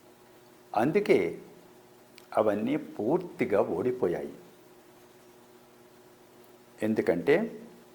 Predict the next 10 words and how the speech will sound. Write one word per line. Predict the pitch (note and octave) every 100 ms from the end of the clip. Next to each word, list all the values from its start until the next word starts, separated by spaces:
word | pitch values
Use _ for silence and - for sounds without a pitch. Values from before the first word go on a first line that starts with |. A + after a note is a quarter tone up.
| - - - - A2+ G2
వాటి | A2+ E3+ A3+ G#3
విధానాల | G#2+ - E3 D#3+ A2+
వల్ల | F2+ F#2+ G#2+ - - - - - - - - - -
మనిషి | G2+ C#3 E3 C#3 - F#2+ G#2+
ఏమాత్రం | D3 E3 - E3 F3 F3 - - -
మారలేదు. | G2+ G2 G2+ F2+ E2+ F2+ - - - - - - - - - - - - - - - - - - - - -
రెబెల్స్ | G#2+ B2+ E3 A#3+ A#3 - - - -
తిరుగుబాటు | C3+ D#3+ F#3 F3+ E3+ A#2+
విధానాలు | G2+ G#2 C3 C#3+ F#2+ F2+ - - - - - - - - - - - - - - -
చాలా | - - A2